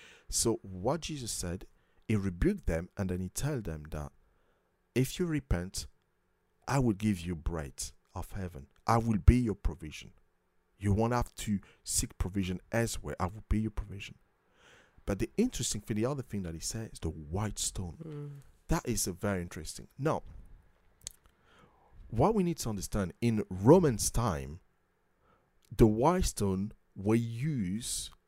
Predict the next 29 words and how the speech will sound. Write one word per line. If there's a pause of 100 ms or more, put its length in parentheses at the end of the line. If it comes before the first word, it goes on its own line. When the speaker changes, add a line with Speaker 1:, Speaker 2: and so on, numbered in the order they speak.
(220)
Speaker 1:
when
you
were
going
to
the
court. (880)
They
were
given
a
white
stone
if
you
were
acquitted,
and
they
were
given
a
black
stone (180)
if
you
were
condemned. (220)
Speaker 2:
Mm.